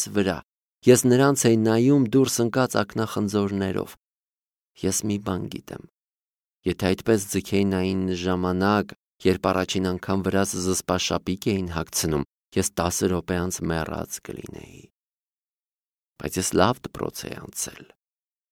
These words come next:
Իմ հետևում էին մնացել զսպաշապիկով անցկացրած հազարավոր ժամերը և, բացի այդ,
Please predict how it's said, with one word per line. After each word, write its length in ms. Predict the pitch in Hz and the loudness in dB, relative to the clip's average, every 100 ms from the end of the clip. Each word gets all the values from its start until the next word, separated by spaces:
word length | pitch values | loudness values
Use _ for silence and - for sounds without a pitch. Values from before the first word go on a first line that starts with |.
| _ _ | _ _
Իմ 180 | 92 98 | 4 6
հետևում 460 | 98 98 104 110 131 | 6 6 6 6 6
էին 160 | 110 104 | 4 4
մնացել 720 | 101 98 95 - 92 107 113 | 2 2 0 0 2 4 2
զսպաշապիկով 1040 | 98 101 - 101 98 98 92 95 - 104 | 2 2 2 0 0 0 0 -2 2 2
անցկացրած 800 | 98 95 - 98 - 92 107 113 | 2 -2 -2 -2 -2 2 4 2
հազարավոր 640 | 92 82 90 87 87 98 90 | 0 0 2 2 4 4 4
ժամերը 580 | 90 87 90 110 113 113 | 2 0 2 2 2 2
և, 460 | 95 92 107 101 - _ _ _ | 2 2 2 -2 -6 _ _ _
բացի 400 | 87 87 - 87 | 0 0 0 2
այդ, 380 | 95 113 104 101 | 4 6 4 0